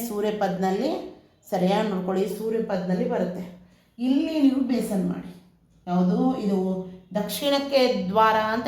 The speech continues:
ಹೇಳಿದ್ದೆ ನಾನು ನಿಮಗೆ ಅಲ್ವಾ? ಆ ದಕ್ಷಿಣ ದ್ವಾರದಲ್ಲಿ ಇಲ್ಲಿ ಬೇಸನ್ ಕೈ ತಗೊಳ್ಳಿ. ಅಥವಾ ನಿಮಗೆ ನಿಂತು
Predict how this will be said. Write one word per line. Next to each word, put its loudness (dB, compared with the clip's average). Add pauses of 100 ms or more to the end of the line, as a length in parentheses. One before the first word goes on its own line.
ಹೇಳಿದ್ದೆ 0
ನಾನು 0
ನಿಮಗೆ -6 (180)
ಅಲ್ವಾ? -2 (560)
ಆ -2 (100)
ದಕ್ಷಿಣ -2 (140)
ದ್ವಾರದಲ್ಲಿ 0 (260)
ಇಲ್ಲಿ 0 (260)
ಬೇಸನ್ -4 (1000)
ಕೈ 0 (120)
ತಗೊಳ್ಳಿ. -4 (600)
ಅಥವಾ 0 (260)
ನಿಮಗೆ -2 (460)
ನಿಂತು -2